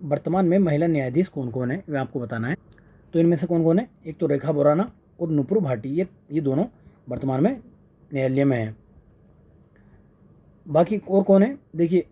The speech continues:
रेखा बोराना हो गया, शोभा मेहता हो गया, नुपुर भाटी हो गया इसमें।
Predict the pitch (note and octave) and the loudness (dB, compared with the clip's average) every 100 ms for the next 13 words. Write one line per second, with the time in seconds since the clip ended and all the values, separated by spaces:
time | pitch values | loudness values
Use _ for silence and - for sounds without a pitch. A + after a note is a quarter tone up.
0 | - D#3 D3 F3 D#3 D#3 E3+ D3+ F3 A#3+ | -6 -6 -2 2 4 4 2 2 0 0
1 | - _ - D3+ D3+ D3 C#3+ D3+ C#3 E3 | -10 _ -10 0 0 2 2 2 2 0
2 | - - C#3 C#3 D#3 A#2+ B2+ G#3+ A2+ A2 | -2 -6 -6 -4 -4 -4 0 0 0 -4
3 | G#2+ A2 | -6 -10